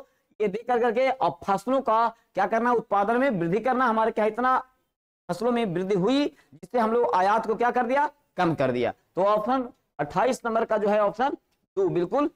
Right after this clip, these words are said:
सही जवाब। चलिए, इस पे हम लोग बात कर लिया। क्वेश्चन नंबर हम लोग पहुंचते हैं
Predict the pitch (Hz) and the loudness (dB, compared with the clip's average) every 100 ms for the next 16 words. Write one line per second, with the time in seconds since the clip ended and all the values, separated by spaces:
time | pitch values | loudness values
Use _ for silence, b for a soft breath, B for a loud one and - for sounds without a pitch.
0 | _ - 151 147 135 110 - - _ - | _ -2 -2 0 0 -2 -4 -20 _ -2
1 | 214 240 233 247 240 226 226 233 226 226 | 0 0 0 0 2 2 0 0 0 2
2 | 240 240 _ _ - 208 - 254 247 226 | 0 -2 _ _ -2 -2 -2 0 0 2
3 | 233 233 214 214 233 220 240 | 0 0 -2 0 0 0 -2